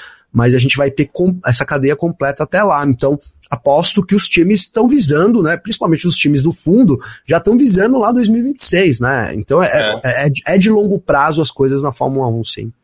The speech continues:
Speaker 2: É, ainda tem isso, ainda falo de três, quatro anos, ainda tem isso, tem a mudança do regulamento lá na frente, o regulamento
Speaker 1: Sim.
Speaker 2: de motor, né, tem, é bastante coisa pra gente, é, analisar aqui e, e tendo como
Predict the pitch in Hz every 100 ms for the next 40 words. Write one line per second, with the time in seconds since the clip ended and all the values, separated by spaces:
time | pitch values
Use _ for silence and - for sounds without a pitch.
0 | _ _ - 113 113 110 120 127 127 160
1 | 165 170 - 127 127 123 135 127 113 -
2 | 127 131 - 135 131 135 123 139 143 156
3 | 151 170 160 117 113 139 123 123 139 135
4 | 147 151 160 131 - 135 170 - 123 135
5 | - 107 113 120 123 165 143 165 - 110
6 | 104 _ 98 - 104 107 - - - 120
7 | 151 - 190 - 156 131 127 127 131 131
8 | 131 131 117 117 117 - 120 113 107 95
9 | 104 - _ _ _ _ _ _ - 127
10 | 135 135 139 - 131 143 151 - 143 175
11 | 196 - 139 135 123 - 139 139 135 131
12 | 107 101 - 135 147 160 165 160 156 143
13 | 123 117